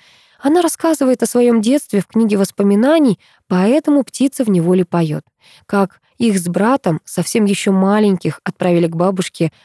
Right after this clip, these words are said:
в Арканзас, а на одежду обоим пришили записку: "Доставить по назначению". Как в пятилетнем возрасте она должна была читать пасхальные стихи перед собравшимися в церкви,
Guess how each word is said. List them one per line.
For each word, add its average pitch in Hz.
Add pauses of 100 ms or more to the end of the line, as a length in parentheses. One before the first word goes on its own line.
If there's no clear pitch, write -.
(100)
в 185
Арканзас, 185 (400)
а 202
на 202
одежду 202
обоим 196
пришили 190 (220)
записку: 180 (380)
"Доставить 269
по 208
назначению". 185 (160)
Как 185
в -
пятилетнем 180
возрасте 180
она 170
должна 175
была 170
читать 175
пасхальные 175
стихи 190
перед 208
собравшимися 196
в -
церкви, 180